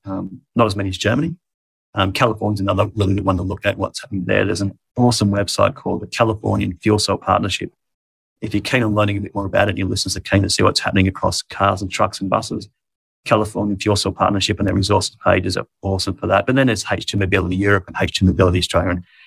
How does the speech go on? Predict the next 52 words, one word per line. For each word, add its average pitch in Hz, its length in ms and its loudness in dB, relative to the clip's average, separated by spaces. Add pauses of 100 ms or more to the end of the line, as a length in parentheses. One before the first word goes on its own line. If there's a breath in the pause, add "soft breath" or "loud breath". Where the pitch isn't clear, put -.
(160 soft breath)
there's 110 140 0
a 107 40 2
whole 107 200 4
lot 101 80 0
of 92 80 -4
stuff - 360 -6
people 95 220 -8
can 90 140 -14
find 95 240 -2
info - 280 -4
on. 92 360 -2
Um, - 380 -4
it's - 100 -4
just - 100 0
a 113 60 4
matter 107 200 2
of 101 200 -6
getting 98 240 0
on 101 140 2
and 90 100 -4 (100)
following 101 200 4
the 98 60 4
right - 140 0
people 101 260 0
on 95 80 0
LinkedIn, 104 320 0
on 95 80 -4
social - 340 0
media, 104 260 4
and, 101 240 2 (580)
and 104 240 2
kind 127 160 0
of - 200 -6
blowing 98 300 4
your 92 80 2
mind 98 220 4
away 95 140 0
where 85 140 -4
it's - 120 -4
heading, 101 200 -2
'cause 104 100 -6
it's 110 160 -2
happening 104 380 0
very 104 240 2
quickly, 139 500 -6 (420)
and 101 80 -2
we're 127 140 4
starting 104 380 2
about 98 200 -2
ten - 260 -2
years 95 180 0
behind. 92 440 -2